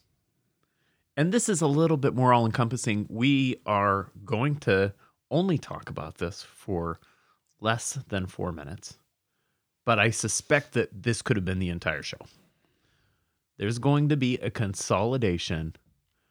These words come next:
of the micro slash enthusiast watch brand. Meaning, there's gonna be more authorized dealer relationships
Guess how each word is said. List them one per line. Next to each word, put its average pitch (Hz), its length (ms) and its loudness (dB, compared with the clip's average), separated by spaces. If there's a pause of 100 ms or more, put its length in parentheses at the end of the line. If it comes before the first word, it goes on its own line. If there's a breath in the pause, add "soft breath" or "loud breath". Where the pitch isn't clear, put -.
(240)
of 98 400 0
the 104 120 0
micro 95 600 2
slash 90 720 -2 (420 loud breath)
enthusiast 104 920 0
watch 82 380 -4
brand. 69 360 -8 (1900)
Meaning, 113 440 0 (840)
there's 127 200 0
gonna 110 180 0
be 98 160 0
more 117 680 0 (1000)
authorized 101 520 2
dealer 98 260 2
relationships 90 960 -2